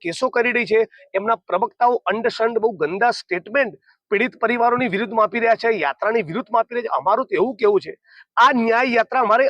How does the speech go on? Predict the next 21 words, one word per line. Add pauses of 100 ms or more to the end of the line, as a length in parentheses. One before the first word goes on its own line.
અહીંયા
જ
રોકી
દેવી
પડે. (180)
એના
માટે (440)
તમામ
પીડિતોની
સાથે
બેસી
પીડિતોની
માગણી
મુજબ (240)
સી
બી
આઈ
અથવા
નોન
કરપ્ટ
અધિકારીઓને